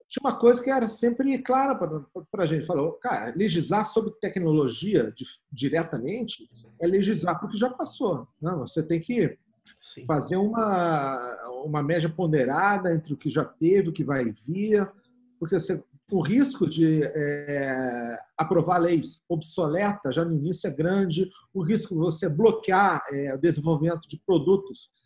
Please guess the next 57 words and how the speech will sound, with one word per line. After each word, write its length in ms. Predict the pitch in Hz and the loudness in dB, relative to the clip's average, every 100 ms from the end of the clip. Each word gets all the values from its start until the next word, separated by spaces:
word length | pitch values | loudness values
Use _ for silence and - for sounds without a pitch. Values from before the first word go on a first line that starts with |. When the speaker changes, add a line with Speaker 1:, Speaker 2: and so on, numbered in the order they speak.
| _ | _
Speaker 1:
até 560 | 131 - 214 170 - - _ | -8 -2 2 2 0 -6 _
Speaker 2:
É 120 | - | -6
grande. 240 | 165 175 175 | 2 4 6
Speaker 1:
coisas 260 | 165 135 | 4 0
boas, 220 | 127 - - _ _ - - 392 - - - | -4 -12 -14 _ _ -18 -4 -6 -6 -14 -6
é 60 | |
enorme, 600 | 453 190 254 285 135 104 - | -4 -2 0 0 -4 -6 -2
né? 180 | 208 160 - _ | -2 -2 -10 _
Então, 160 | 247 277 | -4 -2
você 200 | 214 240 | -2 -2
tem 120 | 262 | 0
um 40 | |
projeto 240 | 254 233 240 | 2 4 4
de 40 | |
lei 100 | 247 | 4
que 120 | 240 | 2
fala 400 | 240 - 226 240 | -4 2 2 4
em 80 | 240 | 4
número 440 | 208 208 262 247 240 | 4 4 4 2 0
de 80 | 185 | 0
reca-, 380 | 226 220 220 175 | 0 2 -2 0
reencaminhamento 1000 | 190 226 220 175 202 160 151 233 240 175 | 0 2 0 2 2 2 2 0 -2 -4
de 60 | |
mensagem. 720 | 170 151 - 180 214 180 120 104 - - - | -4 -6 -4 -4 0 0 -2 -8 -12 -20 -14
Cara, 280 | - 277 160 | -2 2 2
mas 140 | 151 151 | 4 2
Speaker 2:
<laughs> 400 | - - - - | 2 -2 -8 0
Speaker 1:
tem, 140 | 269 - _ - - _ _ - _ _ _ _ 214 | 0 0 _ -20 -20 _ _ -20 _ _ _ _ 2
então, 300 | 226 214 208 | 6 6 4
é, 80 | 180 | 0
é, 260 | 190 180 196 | 0 0 0
é 40 | |
tipo 240 | - 240 240 | 0 2 0
assim, 200 | - 190 | 2 2
o, 260 | 151 160 185 | 2 2 2
é 60 | |
o 60 | 180 | 0
famoso 520 | - 196 190 226 208 | 0 0 4 4 2
engenheiro 480 | 240 269 233 220 226 | 0 2 4 4 2
de 160 | 190 | 2
obras 260 | 202 214 202 | 2 2 -2
passadas, 520 | 311 - 370 247 156 | -6 -6 -2 0 2
né, 120 | 156 131 | 0 0
cara? 200 | 135 117 | -4 -6
Porque 200 | - - | -6 -8
como 440 | - - - - | -8 -14 -14 -14
que 80 | - | -8
eu 40 | |
vou 100 | 302 | -8
saber 260 | 254 214 240 | -4 2 4
qual 160 | 254 247 | 4 2
que 60 | |
é 40 | 240 | 2
o 20 | |
problema 440 | 240 185 214 208 | 2 4 2 2
vai 140 | 175 208 | 2 2
pegar? 320 | 185 185 | 0 0